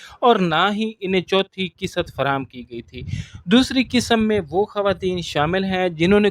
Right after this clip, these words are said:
کچھ عرصہ پہلے درخواست دی تھی اور بعد میں انہیں میسج موصول ہوا تھا کہ ان کی درخواست منظور ہو چکی ہے۔ اب حکومت کی جانب سے اعلان کیا گیا ہے کہ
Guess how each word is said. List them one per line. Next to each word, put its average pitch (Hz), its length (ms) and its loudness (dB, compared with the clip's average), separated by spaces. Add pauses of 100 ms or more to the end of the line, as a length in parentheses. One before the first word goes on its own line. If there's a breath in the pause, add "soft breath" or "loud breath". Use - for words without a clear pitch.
کچھ 269 320 -2
عرصہ 170 280 -2 (120)
پہلے 160 280 0
درخواست 147 560 -4
دی 208 100 4
تھی 214 280 0 (380 loud breath)
اور 220 160 2
بعد 202 400 2
میں 233 200 -2 (100)
انہیں 190 180 2
میسج 170 440 0
موصول 165 460 0
ہوا 190 320 4
تھا 185 300 -2
کہ 180 240 -8
ان 170 140 -10
کی 180 160 -8
درخواست 160 640 0
منظور 139 460 -6
ہو 196 120 2
چکی 175 400 -4
ہے۔ 175 300 0
اب 143 200 2
حکومت 180 500 -8
کی - 140 -16
جانب 175 480 2
سے 175 80 -2
اعلان 196 500 2
کیا 202 240 -2
گیا 185 300 -2
ہے 185 160 -2 (420 soft breath)
کہ 170 120 -2